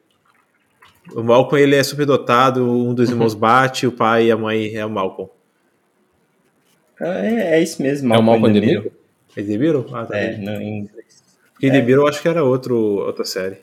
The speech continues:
Speaker 3: Não, é, tô vendo
Speaker 1: Ah, tá.
Speaker 3: aqui, pai, mãe e filho, né?
Speaker 1: Eu, eu tinha essa sensação dele só com comédia. Quando eu vi ele em Breaking Bad, eu falei, "Caramba!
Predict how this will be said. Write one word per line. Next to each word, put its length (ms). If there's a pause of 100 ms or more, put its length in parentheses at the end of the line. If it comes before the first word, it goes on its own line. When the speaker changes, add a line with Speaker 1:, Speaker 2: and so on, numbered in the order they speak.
(640)
Speaker 3:
Não, 280
é, 260
tô 300 (240)
vendo 260
Speaker 1:
Ah, 60
tá. 120
Speaker 3:
aqui, 260 (140)
pai, 220
mãe 360
e 60
filho, 460
né? 80 (600)
Speaker 1:
Eu, 80
eu 220
tinha 140
essa 120
sensação 340
dele 200
só 100
com 220
comédia. 520
Quando 240
eu 60
vi 140
ele 240 (120)
em 160
Breaking 320
Bad, 200
eu 40
falei, 160
"Caramba! 1200